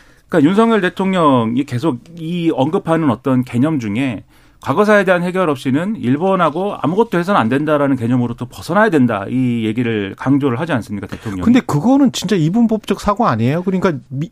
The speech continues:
Speaker 2: 일본이랑 지금 우리가 아무것도 안 하고 있었던 것도 아니고,
Speaker 1: 그렇죠.
Speaker 2: 육십오 년에 국교가 제대로 정상화된 다음에 많은 경제협력을 해왔고, 지금도 마찬가지였었던 거 아닙니까? 거기에서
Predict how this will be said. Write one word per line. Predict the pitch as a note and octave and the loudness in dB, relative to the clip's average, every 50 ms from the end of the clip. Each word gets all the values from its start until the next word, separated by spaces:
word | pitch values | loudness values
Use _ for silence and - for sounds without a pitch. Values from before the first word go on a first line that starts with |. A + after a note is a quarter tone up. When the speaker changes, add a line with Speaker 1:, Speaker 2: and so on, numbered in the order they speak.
| - - | -10 -6
Speaker 2:
일본이랑 | - D#3+ D#3+ F3 E3+ F3+ A3 A3 G#3+ G3+ F#3+ E3 D3 D3+ D#3 D3+ C#3+ C3 B2+ | -2 0 0 0 2 2 2 2 2 2 2 2 2 2 2 2 0 -2 -2
지금 | - C#3 D#3 E3 C#3+ | -4 -4 -2 0 0
우리가 | - B2 D3 D3 D3+ D3 A#2 F2+ G#2 | 2 2 2 2 2 0 0 0 0
아무것도 | B2+ D#3+ F#3+ A3 A3 - F#3 | 0 0 0 0 -2 -2 -2
안 | A2 F#2 G#2+ A#2 | -2 -2 0 0
하고 | D3 F3+ A3 G3 | 0 0 0 0
있었던 | B2+ - D3+ C#3+ - E3+ E3 | -2 -2 -4 -6 -6 -4 -4
것도 | E3 E3 - D#3+ | -4 -2 -2 -4
아니고, | - - G#2+ G2+ - - C#3 C#3+ B2+ | -4 -6 -10 -10 -8 -6 -6 -6 -4
Speaker 1:
그렇죠. | A2+ C#3+ D3 - - F2 E2+ - | -4 -4 -4 -6 -8 -12 -6 -2
Speaker 2:
육십오 | D3 D3+ - - G#3 G#3 G#3 G3+ G3 F#3+ F#3+ F#3 F3+ F3 E3 | -2 -2 0 0 0 0 2 2 2 0 0 0 0 0 0
년에 | E3 D#3+ D#3 D3+ D3 C#3+ C#3+ E3 F3 D#3+ | 0 0 0 0 0 0 0 0 -2 -2
국교가 | - - C#3+ - - F3 E3 D#3+ D#3 D3+ C#3+ C3+ B2 B2 D#3 D#3 C#3+ | -4 -8 -6 -2 0 2 2 2 2 2 2 0 0 0 0 0 0
제대로 | A#2+ - C3 A#2+ C#3 D3+ D3 C#3 C3+ C3+ C3+ D#3+ E3 D#3 C#3 B2+ - - - - - - | 0 0 -2 0 2 2 2 2 0 0 2 2 2 2 0 -2 -8 -16 -20 -20 -12 -4
정상화된 | - C3+ C#3 D#3+ G#3 G#3+ F#3 F3 E3 C#3 | -2 0 0 2 2 0 0 0 -2 -2
다음에 | A#2+ G2+ G#2 A#2+ B2+ B2 B2 C#3+ D#3 C#3 G#2+ F2+ - _ _ _ - - - | -2 -2 0 0 2 2 2 2 0 0 -2 -4 -8 _ _ _ -20 -20 -12
많은 | - G#2+ G2 A2 D3+ G3+ A#3 F#3+ | -6 -4 0 0 2 2 2 2
경제협력을 | D3 C3+ C#3 C#3+ F#3 G3+ G3+ G3+ G3+ G3 F#3+ F3+ F3 E3 D#3+ D3 C3+ C3 C#3 C3+ - - F#3 F#3+ F3 E3+ E3+ | 2 2 2 2 2 2 2 2 2 2 2 2 2 0 0 -2 -2 -6 -10 -10 -4 0 0 2 2 2 2
해왔고, | F#3+ A#3+ A#3 G#3 C#3 A#2 - - G3+ G3 - | 2 2 2 2 2 0 -2 -2 -4 -4 -2
지금도 | - - A3 C4+ C#4+ C#4+ D4 D4 | -2 -2 0 2 2 2 2 2
마찬가지였었던 | A#3+ - - - F#3+ A3+ A#3 A3+ A3 C4 D4 A3+ D3 - D3+ - - A3+ | 2 0 0 -2 -2 0 0 0 0 0 -2 -2 -2 -4 -6 -6 -4 -2
거 | B3+ B3+ | 0 0
아닙니까? | G3 B2 A#2+ B2+ C3+ - F#3+ G3+ G#3 - - - - - - | 0 0 0 -2 -2 -2 -4 -4 -4 -6 -12 -20 -20 -20 -6
거기에서 | - C#3+ C#3+ D3+ G3+ G#3+ G#3 G#3 - A#3 A3 | -2 0 2 2 4 2 2 2 2 0 0